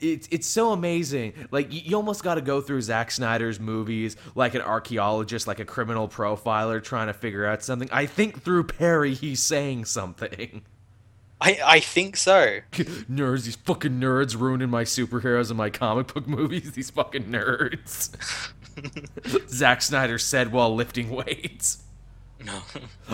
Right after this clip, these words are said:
Speaker 1: Also, that was another thing that was made official, that, uh, J K Simmons, uh, picture of him lifting weights. Yes, that is indeed for him as Jim Gordon.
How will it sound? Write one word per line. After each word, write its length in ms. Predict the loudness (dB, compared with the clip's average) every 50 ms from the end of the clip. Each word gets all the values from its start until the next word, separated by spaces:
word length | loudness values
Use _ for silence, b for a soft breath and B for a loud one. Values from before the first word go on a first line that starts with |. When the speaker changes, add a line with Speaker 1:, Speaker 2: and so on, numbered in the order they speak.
| 2 6
Speaker 1:
Also, 220 | 6 6 6 6
that 100 | 6 6
was 140 | 6 6 4
another 280 | 2 2 2 4 2 2
thing 180 | 0 0 0
that 100 | 2 2
was 140 | 0 0 0
made 160 | 0 0 0
official, 460 | 0 0 -2 -4 -4 -2 -2 -2 -2 0
that, 260 | 2 0 0 2 0
uh, 100 | 0 0
J 240 | 0 -2 -2 -2 -2
K 220 | -2 -2 -4 -2
Simmons, 580 | -2 -2 -4 -4 -2 -2 -4 -4 -4 -6 -6 -4
uh, 160 | -2 -2 -2 -2
picture 360 | -2 -4 -4 -4 -4 -4 -4
of 100 | -4 -4
him 180 | -6 -6 -4 -4
lifting 340 | -4 -4 -4 -6 -6 -4 -2
weights. 240 | -2 -2 -2 -4
Yes, 180 | -4 -4 -4 -4
that 160 | -4 -4 -4
is 140 | -4 -6 -6
indeed 400 | -8 -8 -6 -6 -6 -6 -6 -6
for 140 | -6 -6 -6
him 160 | -6 -6 -8
as 100 | -8 -10
Jim 220 | -8 -8 -8 -8 -6
Gordon. 420 | -6 -4 -4 -4 -6 -8 -12 -16